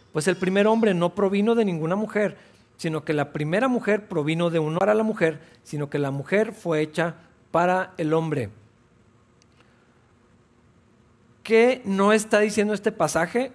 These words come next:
No está hablando, como ya lo dije, de favoritismo, de importancia, de valor, no está diciendo nada de eso. Está hablando de autoridad y está hablando de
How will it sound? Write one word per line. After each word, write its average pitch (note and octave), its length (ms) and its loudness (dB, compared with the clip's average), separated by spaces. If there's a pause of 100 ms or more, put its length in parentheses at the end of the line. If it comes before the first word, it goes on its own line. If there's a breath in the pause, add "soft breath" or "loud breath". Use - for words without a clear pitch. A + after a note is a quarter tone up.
No F#3 120 -6
está F#3 180 0
hablando, F#3+ 500 0
como C#3 160 -10
ya B2+ 140 0
lo G#3+ 140 4
dije, F3+ 360 -6 (800 loud breath)
de D#3 160 0
favoritismo, E3 800 -2 (100)
de C#3 220 -2
importancia, D3 960 -6
de C#3 120 -4
valor, C#3+ 420 0
no D3 100 -10
está D3 180 -6
diciendo C#3+ 340 -6
nada C3+ 280 -2
de G3+ 80 0
eso. G#3 120 -6
Está C#3+ 200 -4
hablando D#3 340 -2
de G3 140 0
autoridad G#3+ 580 2
y E3 60 -8
está D3+ 180 -4
hablando D3+ 320 -2
de D#3+ 160 -2